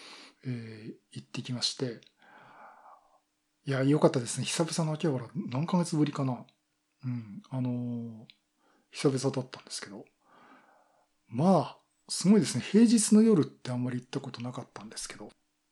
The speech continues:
あの、休日と違ってて、すごいですね。あの、メイドさんというか、あの女の子が、こう立ってて、こう、「喫茶店どうですか？」っ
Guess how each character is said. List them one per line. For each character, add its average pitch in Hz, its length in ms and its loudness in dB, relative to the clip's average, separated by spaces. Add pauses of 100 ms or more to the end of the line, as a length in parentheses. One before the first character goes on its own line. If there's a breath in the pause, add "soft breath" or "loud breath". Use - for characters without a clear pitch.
(380)
あ 123 120 -8
の、 123 340 -6 (400)
休 - 220 2
日 202 300 2
と 202 80 2
違 156 420 0
っ 156 60 -8
て - 260 -4
て、 127 300 -4 (800)
す - 240 0
ご 226 60 8
い - 20 8
で 143 80 2
す 127 140 -6
ね。 127 120 -6 (140)
あ - 140 -10
の、 123 180 -8 (920)
メ 131 200 0
イ 170 60 6
ド 175 100 6
さ 160 160 2
ん 135 80 -4
と 147 80 -2
い 131 40 4
う 123 40 -4
か、 - 180 -8
あ 120 40 -8
の 127 140 0
女 190 200 8
の 185 80 4
子 - 140 -6
が、 110 80 -8 (580)
こ - 80 -14
う - 20 -
立 135 160 -6
っ - 40 -10
て 131 100 -4
て、 - 80 -12
こ - 180 -18
う、 - 80 -20
「喫 - 60 -6
茶 139 120 -4
店 127 160 -4
ど 131 100 -4
う - 20 -6
で - 80 -10
す - 120 -8
か？」 - 100 -16
っ - 40 -20